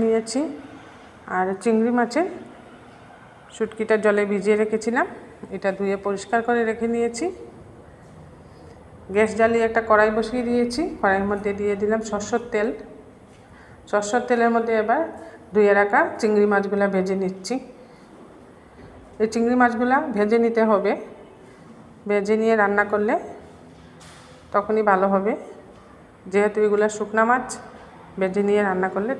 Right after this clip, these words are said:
টেস্ট হয়। ভাজার সময় এর মধ্যে দিয়ে দেব সামান্য হলুদ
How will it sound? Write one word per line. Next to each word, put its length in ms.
টেস্ট 260
হয়। 140
ভাজার 300
সময় 300
এর 120
মধ্যে 280
দিয়ে 220
দেব 120
সামান্য 360
হলুদ 360